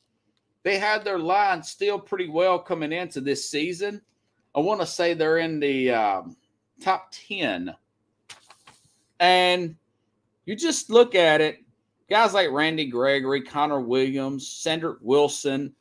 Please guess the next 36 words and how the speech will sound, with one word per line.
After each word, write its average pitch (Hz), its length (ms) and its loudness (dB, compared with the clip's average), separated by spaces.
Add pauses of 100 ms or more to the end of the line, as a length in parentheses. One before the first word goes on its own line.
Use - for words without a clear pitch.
(140)
this 160 160 -4
team 170 320 0
has 151 200 -2
been 139 280 -4
known 156 360 0
to 143 80 -4
draft 139 520 2
well, 110 420 -2 (180)
okay? 127 500 2 (360)
Uh, 120 520 2
they 135 160 2
have 127 100 0
addressed 131 440 0
their 151 160 2
offensive 143 580 0
line. 143 300 0
By 190 160 4
the 180 80 -6
way, 202 160 -2
Jason 202 360 -4
Peters 175 320 -4
might 143 260 0
be 147 120 -2
forty, 190 580 -6 (460)
but 262 100 -10
he 294 60 0
played 294 280 0
fifteen 220 920 -4
games. 170 400 0
He 208 100 -6
had 180 160 4
a 139 60 -2
seventy-seven 160 880 -4
Pro 156 220 -2
Football 135 500 0
Focus 139 500 -2